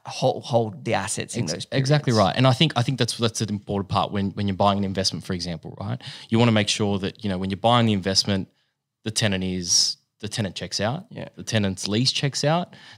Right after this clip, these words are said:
Speaker 2: doing, doing the right due diligence when buying that investment. So make sure, you know, your, your tenant's not gonna go broke in a year's time. Um, but I, I think, I think essentially is, is,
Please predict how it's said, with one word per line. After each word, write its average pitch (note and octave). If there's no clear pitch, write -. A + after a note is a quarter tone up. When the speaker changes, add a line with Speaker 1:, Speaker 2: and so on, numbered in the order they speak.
Speaker 2:
doing, A#2+
doing A#2+
the G#2
right G#2
due G#2
diligence G#2+
when G2
buying G2+
that A2
investment. A#2
So G2+
make G2
sure, G2
you G2
know, F2+
your, F2
your -
tenant's F#2
not F2+
gonna F#2
go F#2+
broke G2
in G2+
a F#2+
year's F#2+
time. B2+
Um, F#2+
but A#2
I, A2
I A#2
think, B2+
I -
think A#2+
essentially A#2+
is, A2
is, A2+